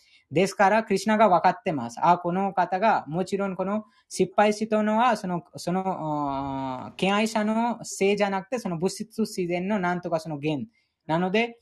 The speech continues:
その、あー、社長の中にもクリシュナがいます。ですから、そのクリシュナが、その、その、そういうふうな、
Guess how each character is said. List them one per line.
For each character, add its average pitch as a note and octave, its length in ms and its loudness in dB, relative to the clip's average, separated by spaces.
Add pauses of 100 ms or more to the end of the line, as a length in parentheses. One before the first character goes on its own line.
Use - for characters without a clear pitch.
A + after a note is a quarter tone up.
(300)
そ F3 160 -2
の、 D#3+ 680 0
あ - 40 -2
ー、 - 20 -6
社 E3+ 220 4
長 G3+ 260 -2
の G#3 100 -2
中 F#3+ 300 0
に G#3 100 0
も A3 260 0
ク - 100 -6
リ E3 40 0
シ - 100 -4
ュ - 20 -2
ナ D#3+ 100 2
が C#3 80 0
い A#2 100 -2
ま A2+ 160 -6
す。 - 220 -16
で D3+ 140 0
す D#3+ 80 -6
か F#3 100 2
ら、 F#3+ 100 2
そ F#3+ 120 -6
の F#3+ 100 -2
ク - 80 -6
リ F3+ 60 0
シ - 120 -6
ュ G3+ 40 0
ナ F#3+ 80 0
が、 F#3+ 260 4
そ - 140 -10
の、 D#3 240 -4
そ E3+ 180 -2
の、 F3 160 -2
そ F#3+ 180 0
う G#3 60 2
い G#3+ 40 2
う - 20 2
ふ G#3+ 100 -10
う G3+ 60 -2
な、 A#3 260 0